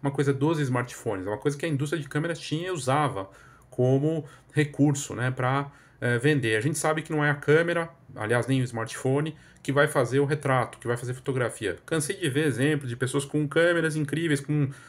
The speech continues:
o último iPhone e faz fotos horríveis. Isso acontece direto, a pessoa pega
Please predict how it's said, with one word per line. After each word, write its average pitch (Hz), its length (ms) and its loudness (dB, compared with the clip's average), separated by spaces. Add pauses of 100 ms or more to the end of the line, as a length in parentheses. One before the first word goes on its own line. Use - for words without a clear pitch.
(180)
o 135 60 2
último 160 560 0
iPhone 151 720 0 (260)
e 151 60 -4
faz 147 300 2
fotos 147 320 -2
horríveis. 117 600 -4
Isso - 140 -4
acontece 147 460 -2
direto, 123 340 0
a 101 60 -8
pessoa 131 280 -2
pega 131 300 0